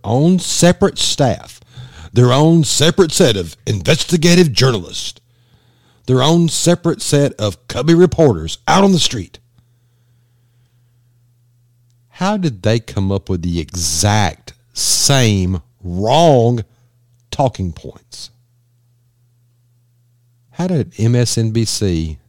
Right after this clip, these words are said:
have the same talking points as C N N, as A B C, as N B C, as Fox, depending on which host is sitting in the seat at the time? It is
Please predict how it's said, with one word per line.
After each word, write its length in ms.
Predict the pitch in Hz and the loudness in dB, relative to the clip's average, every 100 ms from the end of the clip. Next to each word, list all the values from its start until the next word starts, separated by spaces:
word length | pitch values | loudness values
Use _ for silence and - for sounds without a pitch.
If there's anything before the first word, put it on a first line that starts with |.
| _ _ | _ _
have 200 | - 101 | -4 -2
the 120 | 87 | -2
same 420 | - - 98 127 117 | -6 -4 0 0 0
talking 400 | 110 104 95 87 | -4 -4 -6 -8
points 380 | 87 87 - - | -8 -8 -10 -10
as 160 | 85 - | -10 -8
C 320 | - 101 92 | -6 -4 -2
N 120 | 90 | -4
N, 260 | 76 57 - _ _ _ _ _ _ _ _ _ _ _ _ - | -6 -10 -20 _ _ _ _ _ _ _ _ _ _ _ _ -6
as 260 | 104 98 - | -4 -4 -2
A 160 | 107 104 | 0 0
B 180 | 95 90 | 0 -4
C, 440 | - 101 - - _ _ _ _ _ _ _ _ _ _ _ _ | -2 -4 -6 -10 _ _ _ _ _ _ _ _ _ _ _ _
as 280 | 98 98 - - | -4 -2 -2 -2
N 180 | 131 131 | -2 -2
B 180 | 98 67 | -4 -6
C, 420 | - - - _ _ _ _ _ _ _ _ _ _ _ _ - | -8 -10 -16 _ _ _ _ _ _ _ _ _ _ _ _ -2
as 240 | 117 113 | 0 0
Fox, 520 | - 151 185 - - - | 0 0 0 -4 -10 -6
depending 460 | 101 117 104 101 | -2 0 0 0
on 140 | 95 95 | 0 -2
which 180 | - | -4
host 380 | - 147 147 - | -2 2 2 0
is 60 | 87 | -4
sitting 280 | 107 87 85 | -2 -2 -4
in 120 | 80 | -4
the 80 | 80 | -4
seat 260 | 92 82 | -4 -6
at 80 | 78 | -8
the 40 | |
time? 380 | - 73 62 80 - _ _ _ _ _ _ _ _ _ _ _ _ _ _ _ _ _ _ _ _ _ - - - - - - - | -10 -14 -14 -18 -18 _ _ _ _ _ _ _ _ _ _ _ _ _ _ _ _ _ _ _ _ _ -20 -20 -20 -20 -20 -20 -2
It 120 | 151 | 2
is 140 | 147 | 2